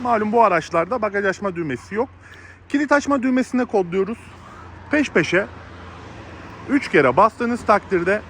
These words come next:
bagaj kapağınız anahtar yardımıyla otomatik olarak açılıyor. Aracın orijinal kumandası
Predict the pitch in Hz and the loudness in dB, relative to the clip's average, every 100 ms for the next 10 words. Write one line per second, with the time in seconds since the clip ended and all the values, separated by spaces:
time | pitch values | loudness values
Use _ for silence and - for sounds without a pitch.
0 | - 226 269 269 180 - 127 143 - - | 0 2 2 0 -2 0 -2 -4 -8 -6
1 | 147 160 - 220 180 120 107 107 104 107 | -2 0 0 0 2 2 0 -6 -6 -4
2 | 170 185 208 - 151 117 98 98 185 190 | -4 -4 -4 -4 -4 -2 -2 -2 -2 -2
3 | 214 196 208 - - - - 160 202 247 | -4 -2 -4 -6 -10 -10 -2 2 4 4
4 | 285 254 247 247 247 214 190 180 170 190 | 2 2 2 2 2 2 0 0 -2 -2